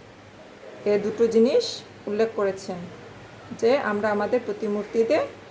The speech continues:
আমাদের সাদৃশ্যে মনুষ্য নির্মাণ করি। ঈশ্বর যদি একা হতেন তাহলে তিনি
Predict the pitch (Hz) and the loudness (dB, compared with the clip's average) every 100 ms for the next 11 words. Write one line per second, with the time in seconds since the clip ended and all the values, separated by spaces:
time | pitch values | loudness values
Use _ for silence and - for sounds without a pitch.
0 | - - 196 202 196 226 233 196 185 208 | -20 -8 -2 2 4 4 4 2 4 4
1 | 220 - 302 587 - - - - - 220 | 2 0 0 0 -4 -14 -18 -14 -4 2
2 | 226 226 226 202 196 185 180 170 180 170 | 2 2 0 0 -2 -2 -4 -6 -6 -6
3 | 185 - - - - - - - - 254 | -12 -16 -18 -20 -18 -18 -18 -12 -2 0
4 | - 302 262 285 254 269 - 233 233 269 | 4 4 4 0 -2 -2 0 0 0 0
5 | 277 285 285 285 - - - - - - | 2 2 -2 -6 -14 -20 -20 -20 -10 0
6 | 294 294 247 269 403 - - - 233 226 | 2 4 2 0 -8 -14 -20 -6 -4 0
7 | 254 262 262 269 - - - - 254 277 | 0 2 0 -2 -10 -20 -14 -6 -2 -2